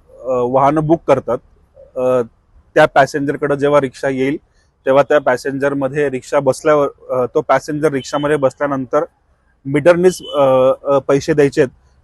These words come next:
कारण की नवीन जे ॲग्रीमेंट Uber-नी केलेलं आहे अठरा फेब्रुवारी दोन हजार पंचवीस रोजी, त्यानुसार <clears throat> याच्या पुढे Uber कुठल्याही गोष्टींमध्ये हस्तक्षेप करणार नाही दराबाबतीमध्ये. Uber ही फक्त सर्व्हिस, अ, अ, सॉफ्टवेअर,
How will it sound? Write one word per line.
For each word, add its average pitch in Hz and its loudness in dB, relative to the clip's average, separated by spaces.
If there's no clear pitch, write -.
कारण 147 0
की 160 0
नवीन 160 2
जे 170 4
ॲग्रीमेंट 147 2
Uber-नी 143 -2
केलेलं 135 0
आहे 131 2
अठरा 127 -2
फेब्रुवारी 127 -8
दोन 131 -10
हजार 127 -4
पंचवीस 135 -10
रोजी, 123 -6
त्यानुसार 160 2
<clears throat> - 2
याच्या 147 0
पुढे 156 2
Uber 156 4
कुठल्याही 156 0
गोष्टींमध्ये 156 0
हस्तक्षेप 147 -6
करणार 151 2
नाही 156 -4
दराबाबतीमध्ये. 143 2
Uber 160 6
ही 156 0
फक्त - -4
सर्व्हिस, 165 0
अ, 131 -2
अ, 123 -2
सॉफ्टवेअर, 175 4